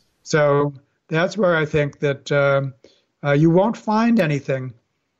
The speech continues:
that you can explain in terms of group selection that cannot be explained from this other perspective. That's another,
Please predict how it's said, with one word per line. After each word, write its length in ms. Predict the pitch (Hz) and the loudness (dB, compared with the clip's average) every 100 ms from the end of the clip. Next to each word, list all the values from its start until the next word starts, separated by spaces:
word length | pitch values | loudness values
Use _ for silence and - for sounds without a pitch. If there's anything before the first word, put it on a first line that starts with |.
| _ _ _ | _ _ _
that 240 | 151 147 170 | -2 0 0
you 120 | 160 | 0
can 160 | 170 | 0
explain 540 | 147 - - 156 160 156 | -2 -2 -2 -2 0 0
in 120 | 143 | -2
terms 300 | 147 151 139 | -2 -2 -2
of 100 | 131 | -2
group 200 | 151 151 | -2 -2
selection 580 | 156 135 131 143 131 117 - _ _ _ | 0 0 -2 -4 -6 -8 -18 _ _ _
that 180 | 147 - | -6 -2
cannot 400 | 156 156 151 147 | -2 0 -2 -2
be 120 | 143 | -2
explained 440 | 139 - 143 139 127 | -2 -2 -2 0 -2
from 140 | 135 | -4
this 160 | 135 147 | -2 -2
other 340 | 139 135 131 _ _ _ | 0 0 -4 _ _ _
perspective. 520 | 143 131 175 180 131 | -4 -2 -2 -2 -2
That's 220 | 147 165 165 | 0 0 0
another, 520 | 156 160 151 143 | 0 2 0 -2